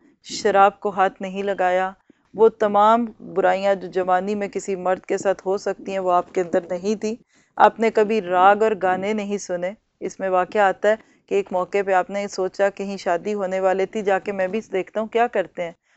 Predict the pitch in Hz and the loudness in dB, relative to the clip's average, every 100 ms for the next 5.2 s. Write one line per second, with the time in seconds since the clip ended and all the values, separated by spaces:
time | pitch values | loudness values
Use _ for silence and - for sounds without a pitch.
0 | _ 220 220 226 202 196 214 208 208 190 | _ -2 2 4 4 2 -2 -4 -2 -4
1 | 202 196 190 180 170 170 165 175 170 _ | -4 -6 -4 -4 -4 -4 -8 -10 -18 _
2 | _ _ _ _ _ - 208 226 240 233 | _ _ _ _ _ -4 2 4 4 2
3 | - 233 214 202 247 233 233 214 214 220 | 2 2 2 -2 -4 2 2 4 2 0
4 | 220 226 208 240 240 247 240 202 196 208 | -2 -2 -2 0 2 2 2 4 4 4
5 | 226 240 | 6 6